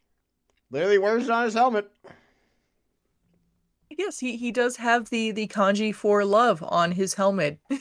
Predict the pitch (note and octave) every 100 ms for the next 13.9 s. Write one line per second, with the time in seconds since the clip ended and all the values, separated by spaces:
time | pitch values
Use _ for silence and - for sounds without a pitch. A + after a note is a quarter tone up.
0 | - _ _ _ _ _ _ - G#3+ B3
1 | E3+ G3 A3 E3+ F#3+ F3 D3+ D#3+ F#3 -
2 | D#3+ F#3 F3+ D#3+ E3 C3+ C3 A#2+ A#2+ _
3 | _ _ _ _ _ - A3+ C#4+ E4 G4
4 | F#4+ F4 F4+ - F#4+ - - - D#3 -
5 | C4+ A#3 _ _ _ _ _ _ _ _
6 | _ _ _ _ _ _ _ _ _ _
7 | _ _ _ _ _ _ _ _ _ _
8 | _ _ _ _ _ _ _ _ _ G3+
9 | F#3 - G#3+ - - F3+ - _ E3+ D3
10 | _ C#3+ - _ A#2 A#2+ _ _ _ _
11 | _ _ _ _ _ _ _ A3+ G#3+ -
12 | _ _ - D#4 A4+ A4 - C4+ G#3+ A#3+
13 | A#3 G#3 F#3+ F3+ F3+ F3+ E3 -